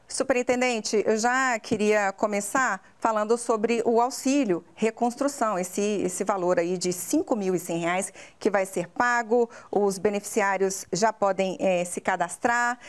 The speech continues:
Queria que o senhor, é, explicasse pra gente, né, as pessoas, a gente já falou um pouco sobre isso no jornal hoje, as pessoas que estão sem documentos,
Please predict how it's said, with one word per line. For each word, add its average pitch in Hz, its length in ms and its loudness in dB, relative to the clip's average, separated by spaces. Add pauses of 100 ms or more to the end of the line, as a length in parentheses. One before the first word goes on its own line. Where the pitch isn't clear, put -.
(180)
Queria 285 320 2
que 294 120 -4
o 302 60 2
senhor, 294 400 4 (260)
é, 240 300 0 (240)
explicasse 294 580 0
pra 202 200 0
gente, 254 360 0
né, 240 80 2
as 254 100 -2
pessoas, 240 440 0
a - 20 0
gente 226 180 -2
já 240 100 0
falou 220 200 -2
um 190 40 -6
pouco 190 200 -2
sobre 175 280 -4
isso 175 180 -8
no 185 100 -2
jornal 185 360 0
hoje, 233 200 2
as 254 80 -2
pessoas 285 300 -4
que - 60 -4
estão 226 180 -2
sem 196 180 -8
documentos, 220 880 -2